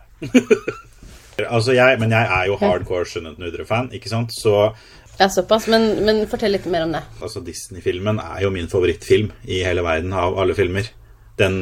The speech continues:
Speaker 1: eh, tegnefilmen fra nitten nittién. Jeg vet ikke om det er grunnen til at jeg liker eventyr så godt, men, men jeg føler at de, de får blitt så mye mer kjent med hverandre før de forelsker seg.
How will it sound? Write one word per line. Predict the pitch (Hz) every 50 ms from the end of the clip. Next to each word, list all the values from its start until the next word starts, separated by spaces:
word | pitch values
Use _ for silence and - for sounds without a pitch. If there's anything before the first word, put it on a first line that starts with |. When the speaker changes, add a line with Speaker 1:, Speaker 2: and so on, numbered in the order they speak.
| 92
Speaker 1:
eh, | 92 92 90 82 -
tegnefilmen | 98 90 85 80 - 87 80 82 87 87
fra | - 98 92
nitten | 92 87 - - 85
nittién. | 80 - 92 92 98 107 110 - - - - - - -
Jeg | - 107 110
vet | 117 104 - - 95
ikke | - - 135 143 139
om | 135 131 113
det | 101
er | 98 92
grunnen | - 95 - - 90 90 -
til | 101
at | 92 -
jeg | 104 98 90
liker | 82 - 98 95
eventyr | 82 76 90 85
så | 98 107 123
godt, | 127 113 117
men, | 117 117 113 - - - - - - _ - 123
men | 110 117
jeg | 117 113
føler | 123 110 98 92 92 92 - -
at | 104 92 - - - - - -
de, | 104 92 101 104 101 101 104 107 - - - - - - - -
de | - 101 101 98
får | - 117 101 92
blitt | 92 92 - - -
så | - 117 101
mye | 101 98 92
mer | 92 87
kjent | - - - 95 85 82 85 - - - - - -
med | - 95 92
hverandre | 98 98 98 95 95 101 104 113 113 113 - - _ _ - -
før | - 104 92 90 87
de | 95 -
forelsker | 110 104 98 90 - - - 117 -
seg. | 160 - -